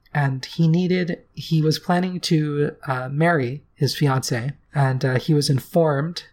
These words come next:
by the Saudi Arabian government that it would be not, he could not be legally married to his wife, uh, without certain paperwork, uh, which could not be mailed, and that he would need to go to a Saudi Arabian embassy in order to pick the paperwork up. So he went to the Saudi embassy in Istanbul,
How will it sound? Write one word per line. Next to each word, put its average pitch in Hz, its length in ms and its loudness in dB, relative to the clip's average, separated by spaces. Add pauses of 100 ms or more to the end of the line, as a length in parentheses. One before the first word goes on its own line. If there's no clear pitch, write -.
by 143 100 -2
the 127 100 -2
Saudi 156 260 0
Arabian 139 360 0
government 131 480 -4
that 131 100 2
it 127 60 0
would 127 160 -2
be 135 120 2
not, 147 380 0
he 143 200 -6
could 135 160 -2
not 160 220 0
be 139 120 -4
legally 147 480 0
married 127 480 0 (180)
to 151 120 2
his 156 160 2
wife, 135 360 -2 (100)
uh, 131 200 0
without 139 360 0
certain 165 280 0
paperwork, 147 680 -2 (200)
uh, 131 160 0
which 120 220 -2
could 156 160 2
not 160 160 0
be 208 100 0
mailed, 131 440 -2 (180)
and 131 140 0
that 135 100 0
he 147 120 -2
would 135 140 2
need 170 200 4
to - 80 -4
go 151 160 2
to 151 160 0
a 123 40 2
Saudi 139 400 0
Arabian 127 420 0
embassy 151 580 0
in 147 80 0
order 143 180 0
to - 100 -12
pick 139 200 0
the 131 60 -10
paperwork 123 480 -2
up. 127 260 -6 (180)
So 147 200 0
he 147 120 -6
went 147 220 -2
to 175 120 -2
the 160 280 -4 (240)
Saudi 151 400 -2
embassy 151 360 0
in 143 100 0
Istanbul, 139 720 -2